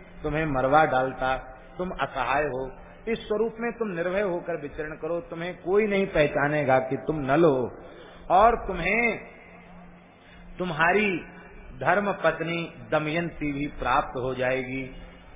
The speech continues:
ऐसा कहते वो शाप से मुक्त होकर के नागलोक में चला गया आशीर्वाद दे करके, और दो वस्त्र और दे दिए।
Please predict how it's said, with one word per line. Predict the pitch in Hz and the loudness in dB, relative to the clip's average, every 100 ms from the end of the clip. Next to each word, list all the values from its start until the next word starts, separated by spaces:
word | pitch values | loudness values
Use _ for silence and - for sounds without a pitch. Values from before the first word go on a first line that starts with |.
| - - | -12 2
ऐसा | 175 180 147 | 2 4 0
कहते | - 131 131 | 0 -2 -2
वो | 131 127 | -6 -6
शाप | - 139 135 | -6 -4 -4
से | - - 123 | -4 -8 -8
मुक्त | 147 - | -10 -8
होकर | 185 147 139 123 | -4 -4 -4 -8
के | 120 123 117 - - - 139 | -8 -10 -10 -14 -20 -16 -4
नागलोक | 139 139 123 123 117 135 | 0 0 -2 -6 -6 -8
में | 139 | -4
चला | 147 143 | -2 0
गया | 147 156 165 | 2 2 2
आशीर्वाद | 147 147 147 151 151 160 | 2 0 -2 -4 0 0
दे | 143 160 | 0 -4
करके, | 160 170 175 196 165 - - - - - | -2 -4 -2 -2 -2 -6 -16 -18 -18 -2
और | 165 196 | 2 4
दो | 190 - 208 170 185 | 2 2 2 4 0
वस्त्र | 185 202 | 0 -2
और | 190 175 202 | 2 4 4
दे | 180 165 | 4 0
दिए। | 135 123 113 | -2 -4 -6